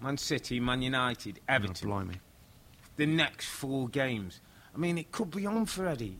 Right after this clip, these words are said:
Speaker 1: He, he, he, he, he may have to adjust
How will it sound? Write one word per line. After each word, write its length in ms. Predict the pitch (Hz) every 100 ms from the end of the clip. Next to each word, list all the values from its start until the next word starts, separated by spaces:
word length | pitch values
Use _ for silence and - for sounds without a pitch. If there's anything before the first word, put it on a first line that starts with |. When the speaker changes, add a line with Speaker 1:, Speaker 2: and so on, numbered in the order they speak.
| 131
Speaker 1:
He, 80 | 156
he, 600 | 147 139 135 78 98 147 -
he, 380 | 143 160 170
he, 480 | 156 - 180 185 156 - - - - - - -
he 120 | 160
may 360 | 175 185 226 226
have 420 | 185 220 220 -
to 340 | - 175 147 -
adjust 840 | 156 120 - 214 143 - - -